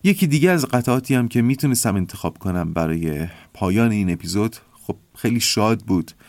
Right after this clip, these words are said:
ولی احساس کردم اونم با نوای روحی این روزهامون هماهنگ نیست. توی همین گیرودار بودم که چیز عجیبی به چشمم خورد. استاد شمس لنگرودی رو احتمالاً خیلیاتون می‌شناسید. شاعر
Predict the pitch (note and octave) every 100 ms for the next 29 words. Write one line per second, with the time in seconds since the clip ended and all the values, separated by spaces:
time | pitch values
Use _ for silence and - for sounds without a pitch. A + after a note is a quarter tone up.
0 | - - - G#2+ A#2 G#2 - A2+ - A2
1 | G2 F2 F2+ F2 E2 - - - C#3+ C#3
2 | G#2+ F2 E2+ F#2+ F#2+ F#2+ F2 G#2+ G#2+ G2+
3 | D#2+ E2+ D#2+ E2+ G2 F#2+ E2+ D#2+ E2 -
4 | E2 E2 D#2+ F#2 C#2+ D#2+ E2+ D#2+ E2 -
5 | _ _ _ A2+ G#2+ - - _ - -
6 | - - - - G#3 G#3 F#3+ A3 G3+ E3
7 | D3 C#3 C3+ F3 E3 D3 C3+ B2 - B2
8 | A#2 G2+ - D#3 C3+ - G#2+ F2+ A2+ F#2+
9 | F2+ G2 F2+ E2+ E2 - F2 G2 - _
10 | _ _ _ D3+ D3 F#3+ F#3+ - E3 F3+
11 | - D3+ B2 G#2 G2 G2 A#2 A#2+ G2 -
12 | E2 F#2+ G#2 A#2+ G2 F#2+ A2 F#2 G2+ -
13 | C#2+ - - _ _ _ - - - -
14 | A#2+